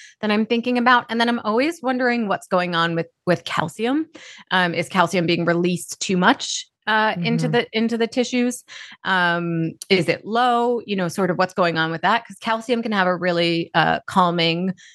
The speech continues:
Speaker 1: uh, effect on the nervous system. So sometimes our bodies will release,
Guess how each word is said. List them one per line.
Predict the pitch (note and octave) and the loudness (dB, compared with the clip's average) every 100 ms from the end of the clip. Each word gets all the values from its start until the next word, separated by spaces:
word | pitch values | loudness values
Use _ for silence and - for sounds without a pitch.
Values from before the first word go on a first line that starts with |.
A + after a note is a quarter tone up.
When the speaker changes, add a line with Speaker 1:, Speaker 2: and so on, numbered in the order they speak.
| _ _ - | _ _ -4
Speaker 1:
uh, | E3+ D#3+ | 0 2
effect | F3 D#3+ F#3 F3+ | 0 0 -2 0
on | F#3 E3+ | 0 0
the | |
nervous | E3+ E3 E3 G3+ | 0 0 0 -2
system. | C4+ - D#4 D4 | -4 -2 0 0
So | G#3 | -4
sometimes | - G3+ F#3+ G3+ F#3 | -2 0 2 2 2
our | F3+ E3 | 0 -2
bodies | D#3 F3+ G3 G#3 E3+ E3 - | 0 0 2 0 -2 -4 -4
will | E3+ D#3+ | -2 -2
release, | E3 F3 F3+ G3+ A3+ G#3 - | 0 0 0 0 0 0 -6